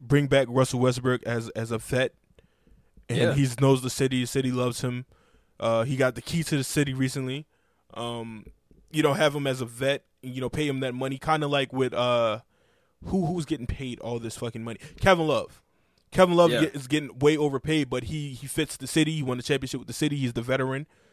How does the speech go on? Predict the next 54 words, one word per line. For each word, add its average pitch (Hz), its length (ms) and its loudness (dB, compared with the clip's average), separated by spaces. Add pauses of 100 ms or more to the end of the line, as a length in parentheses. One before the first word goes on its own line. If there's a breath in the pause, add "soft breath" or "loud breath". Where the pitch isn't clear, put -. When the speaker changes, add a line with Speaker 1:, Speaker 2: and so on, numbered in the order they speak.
(440 soft breath)
Speaker 2:
Yeah. 160 180 -2
Speaker 1:
Kinda 175 220 6
like 151 260 4
Kevin 151 280 4
Love. 143 240 2
He - 100 -16
give 135 200 -4
him 131 100 -10
that, 131 260 -4
that 127 160 -6
type 131 220 -8
of - 40 -14
situation. 139 500 -8 (540)
Speaker 2:
The 131 100 -4
only 175 260 4
difference 139 440 0
is 120 160 -2
O 123 120 -4
K 123 200 -2
C 123 160 -4
is 107 200 -4
f-, - 220 -20
much 113 320 -6
further 113 320 -4
from 98 220 -10
competing 110 500 -8
than 113 140 -10
Cleveland 127 360 -8
is. 139 300 -10 (120)
Speaker 1:
Yeah. 76 140 -12 (640 soft breath)
But 208 180 2
I'm, 214 160 2
I'm 190 100 -6
still 214 200 4
Speaker 2:
But, 131 200 8 (200)
but 151 100 4
at 147 100 8
the 135 80 -6 (100)
same 147 120 -2
time, 151 440 4
O 127 80 -2
K 120 180 -4
C 135 240 -4
has 104 540 -4 (260)
the 95 100 -14
number 104 300 -8 (180)
two 120 200 -6
pick 135 380 -4 (200)
Speaker 1:
Mm-hmm. 117 200 -14 (180)
Speaker 2:
in 110 80 -10
the 113 60 -8
draft 123 400 0
this 127 180 -4
year. 135 400 -2